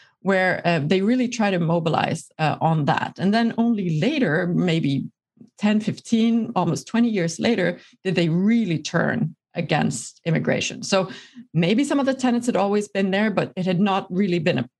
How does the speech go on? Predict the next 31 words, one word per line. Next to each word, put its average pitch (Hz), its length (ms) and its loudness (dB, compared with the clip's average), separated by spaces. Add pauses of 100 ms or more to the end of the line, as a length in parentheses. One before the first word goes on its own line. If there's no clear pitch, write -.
a 165 80 -2
big 156 420 -2
and 165 160 0
major 143 300 0
issue 151 320 -2
in - 160 0
their 151 160 0
agenda. - 580 -2 (460)
So 214 340 0
they 190 160 0
started 285 400 0
out 233 240 0
as - 300 -8 (300)
one 240 300 2
thing, 165 220 0
like 160 180 -2
a, - 140 -4 (140)
a 147 200 -4 (120)
typical 240 440 2
radical 156 460 0
right, 156 380 0 (120)
um, 160 540 -2 (400)
anti-tax 160 1040 -2
party, 226 480 -2 (440)
and 214 160 2
then 208 180 0
turned, 233 600 0 (300)
uh, 185 380 0 (260)
uh, 160 200 0
anti-immigrant. - 720 -2 (1000)
And, 226 320 2